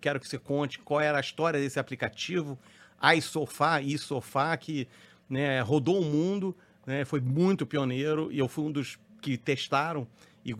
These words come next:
e curti muito. Quando eu soube que era um brasileiro e ele me convidou pra testar, fiquei muito feliz. Me, então, fala um pouco sobre, vão, sobre o, o, o, é, é, o panorama da publicidade com as novas tecnologias, novas mídias, influenciadores, essas coisas,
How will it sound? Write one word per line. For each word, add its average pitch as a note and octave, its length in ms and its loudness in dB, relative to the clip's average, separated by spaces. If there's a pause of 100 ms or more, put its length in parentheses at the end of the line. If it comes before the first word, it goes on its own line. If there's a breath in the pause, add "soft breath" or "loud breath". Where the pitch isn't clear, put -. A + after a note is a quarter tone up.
e C3+ 100 -2
curti C#3+ 360 -4
muito. D3+ 300 -4
Quando D3 160 0
eu B2+ 40 0
soube D3 200 -2
que D#3 80 2
era D#3 100 6
um D3 60 0
brasileiro D3+ 680 2
e D3 100 4
ele D3 280 4
me D3 140 -4
convidou D3 440 2
pra D3+ 140 0
testar, C#3 320 -2
fiquei D3 160 -6
muito D3 180 -6
feliz. D3 480 -6 (480 loud breath)
Me, D#3+ 140 0
então, F3+ 400 0
fala G3 220 2
um F3+ 60 -2
pouco E3+ 200 -4
sobre, E3 280 -2
vão, E3 300 -4 (220 loud breath)
sobre E3+ 300 2
o, E3+ 40 6
o, D3+ 880 0
o, - 60 -8
é, - 300 -6 (140)
é, E3+ 40 -4
o C#3+ 40 -4
panorama F#3 640 4
da D3 300 2
publicidade D3 840 -4 (400 soft breath)
com D#3 120 0
as B2 120 0
novas C#3+ 360 0
tecnologias, C#3 640 -2
novas A#2+ 300 -4
mídias, D3+ 400 -2
influenciadores, C3+ 760 -6
essas B2 300 -12
coisas, F3+ 400 -4